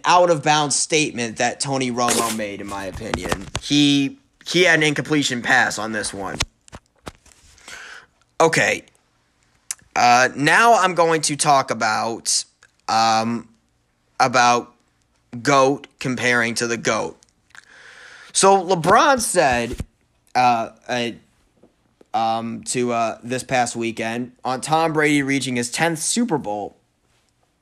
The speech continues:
he said this. He said, quote, "At our age, we can still dominate our sport. We have one common goal, and that's to win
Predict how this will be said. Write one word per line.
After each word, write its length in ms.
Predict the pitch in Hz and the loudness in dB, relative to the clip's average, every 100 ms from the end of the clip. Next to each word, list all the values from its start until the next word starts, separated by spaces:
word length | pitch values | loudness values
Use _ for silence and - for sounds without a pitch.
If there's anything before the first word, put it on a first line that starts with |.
| - - _ _ | -20 -20 _ _
he 200 | - 196 | -8 -2
said 340 | - 233 180 | 2 2 2
this. 460 | 120 120 98 - - - | -2 -6 -6 -10 -10 -12
He 140 | - | -8
said, 340 | 123 - 120 110 | -4 -4 -4 -8
quote, 460 | - 190 214 - _ _ _ - | 0 2 2 0 _ _ _ -8
"At 180 | 123 - | -8 -2
our 260 | 135 147 147 | 2 2 2
age, 500 | 156 175 175 170 - - _ | 0 0 2 -2 -6 -16 _
we 240 | 127 180 | 0 0
can 180 | 170 170 | 0 -2
still 380 | 151 - 143 139 | -2 -4 -2 -4
dominate 720 | 131 135 120 110 101 95 90 | -2 -2 0 -2 -8 -12 -10
our 140 | 104 113 | -8 -8
sport. 640 | - - 123 82 - - - _ _ _ _ _ | -8 -6 -8 -8 -14 -18 -20 _ _ _ _ _
We 220 | 120 151 | 0 2
have 200 | 160 156 | 4 2
one 300 | 139 160 180 | 2 2 0
common 420 | 175 175 165 156 127 | 0 0 0 -2 -2
goal, 480 | 143 151 160 160 - | 2 4 4 2 -6
and 180 | 127 | -6
that's 260 | 131 147 - | -2 -2 -2
to 80 | 151 | -6
win 460 | 127 151 151 151 | -2 -2 -2 -4